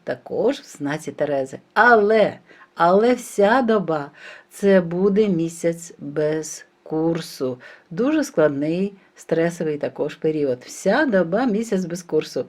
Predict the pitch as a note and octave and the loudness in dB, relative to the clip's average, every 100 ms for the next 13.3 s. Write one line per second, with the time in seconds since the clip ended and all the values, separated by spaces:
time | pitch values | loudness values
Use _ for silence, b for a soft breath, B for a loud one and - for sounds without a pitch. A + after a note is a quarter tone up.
0 | _ E3 F#3+ G3+ G3 G#3 A3 - D3 C#3+ | _ 0 2 2 2 0 -2 -4 -6 -4
1 | D3 C#3+ - E3+ E3 F3+ C4+ - G3 - | -4 -4 -6 -4 0 0 -2 -4 -4 -4
2 | E3+ F3 E3+ D3+ D#3 D3 D3 E3+ D#3+ D3 | -8 -4 -6 -4 -8 -6 -6 -4 -4 -8
3 | D#3 - C#3+ D3 D3+ D3+ D3 C3+ D3 - | -8 -14 -12 -10 -10 -8 -8 -10 -12 -8
4 | E3+ E3+ D#3+ C#3 - B B B B _ | -6 -4 -6 -10 -18 B B B B _
5 | A#3+ B3+ G3+ B B C#4 F#4 A#3 F#3+ F#3 | 6 6 4 B B 4 8 8 6 0
6 | E3 G3 F#3+ - E3 D#3 - D#3+ - G#3 | -2 -2 -2 -4 -4 -4 -4 -4 -2 2
7 | D4 A#3 G3 D#3+ D#3+ F#3+ G3+ F#3 G#3+ A3 | 2 2 -2 -4 -4 -2 0 0 0 0
8 | G#3+ G#3 G3+ E3 D3+ C#3 C3 C3 - C3 | 0 2 2 0 -4 -4 -4 -6 -4 -6
9 | - B B B F3 F#3 G#3 G#3+ G3 F#3 | -8 B B B -2 -2 0 0 4 4
10 | G3 G3 F3 E3 C#3+ D3 C3 C#3 - B | 4 2 0 -4 -2 -4 -4 -8 -12 B
11 | B B G3 G#3 F#3+ G3+ G3 F#3+ A3 D4+ | B B 2 4 4 2 4 4 4 2
12 | E4+ F3 E3+ D#3+ D#3+ E3 F#3 G3+ A3+ A#3 | 0 0 0 0 0 0 0 0 2 0
13 | A#3+ B3 B3 | 2 0 0